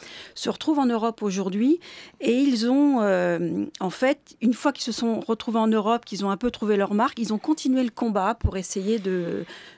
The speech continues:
de réclamer justice et ils ont, euh, déposé plainte dans des tribunaux nationaux parce qu'on s'est aperçu que la justice internationale était paralysée puisqu'il n'était pas possible de, euh, saisir la Cour pénale internationale à cause d'un, des vétos russes au Conseil de sécurité.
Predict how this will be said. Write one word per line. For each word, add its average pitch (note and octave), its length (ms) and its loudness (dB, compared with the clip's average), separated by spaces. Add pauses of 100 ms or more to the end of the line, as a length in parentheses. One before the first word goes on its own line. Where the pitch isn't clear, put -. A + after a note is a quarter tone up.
de G3 100 -2
réclamer A#3 540 2
justice A#3 640 -2 (380)
et B3+ 100 4
ils B3 360 4
ont, D#4 300 4
euh, F#3 160 2
déposé A#3+ 480 0
plainte A3 460 -2
dans G#3 120 -2
des F#3 120 -2
tribunaux A3 420 0
nationaux G3+ 560 0 (320)
parce G#3 180 -4
qu'on G#3 140 -6
s'est - 180 -4
aperçu G3 440 -2
que - 80 -4
la F#3 100 2
justice E3+ 320 -4
internationale G3 640 0
était F#3 220 -2
paralysée F#3+ 720 0
puisqu'il - 340 -8
n'était F3 220 -4
pas G#3 180 -4
possible G3+ 560 -4
de, F#3+ 140 -2
euh, E3+ 460 0 (280)
saisir G#3+ 380 -2
la F3 80 -2
Cour - 160 -8
pénale F#3+ 320 -2
internationale F#3 680 0
à E3+ 60 -2
cause F3 220 -4
d'un, E3+ 360 0
des E3 160 0
vétos F#3 300 0
russes G3+ 420 -2
au F3+ 200 0
Conseil F#3 280 -4
de E3+ 80 -2
sécurité. F3+ 580 -2